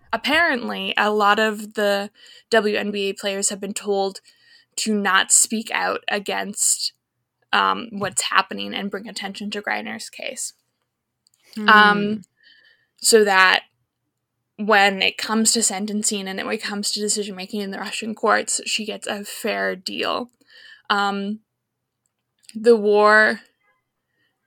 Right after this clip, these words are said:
Speaker 1: um, even if she's not detained because she's an American and Russia's at war with Ukraine, um, Americans are really not in favor in Russia right now,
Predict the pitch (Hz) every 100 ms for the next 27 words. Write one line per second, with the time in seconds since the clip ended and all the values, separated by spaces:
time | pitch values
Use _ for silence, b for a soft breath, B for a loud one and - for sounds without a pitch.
0 | _ _ - 214 208 208 - 233 262 294
1 | 226 220 233 220 208 196 226 208 - 202
2 | 208 208 202 214 - 196 214 208 196 185
3 | 185 185 190 208 196 196 - 202 180 180
4 | 214 202 202 - 214 214 - 196 190 196
5 | 208 202 202 233 226 233 262 _ B B
6 | B B - 214 196 196 202 208 - _
7 | _ _ _ _ _ _ _ _ _ _
8 | - _ _ _ _ _ _ _ _ _
9 | _ 208 196 - 226 220 226 226 226 208
10 | 190 190 180 185 175 180 202 202 202 202
11 | 196 - 214 262 269 277 - 320 330